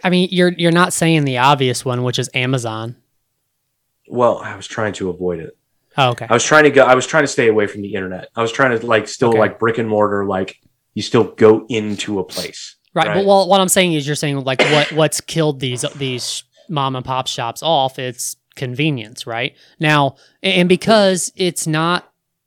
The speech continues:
Speaker 1: like, we're not in a time now where it's cool to just spend a Saturday going into a record shop and just looking at thousands of records and find the one that you want. That's not a thing anymore because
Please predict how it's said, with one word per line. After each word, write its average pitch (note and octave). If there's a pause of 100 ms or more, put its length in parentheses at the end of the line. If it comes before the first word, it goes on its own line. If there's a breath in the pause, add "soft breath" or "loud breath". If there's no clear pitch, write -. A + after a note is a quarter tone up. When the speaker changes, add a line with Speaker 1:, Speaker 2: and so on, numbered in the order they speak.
(120)
Speaker 1:
like, E3
we're F3
not F#3+
in G3+
a F#3
time F#3
now D3
where C#3+
it's C#3+
cool F#3
to D#3
just C#3 (200 soft breath)
spend F3+
a C#3+
Saturday C3+ (280)
going D#3+
into D#3
a C3
record C#3+
shop C3
and C3
just B2+
looking C3+
at B2+
thousands C#3
of B2
records C3 (500)
and C#3
find C#3
the C3+
one C3+
that C3
you C#3+
want. C#3+
That's B2+
not F3
a D3+
thing G3+
anymore C3
because C#3+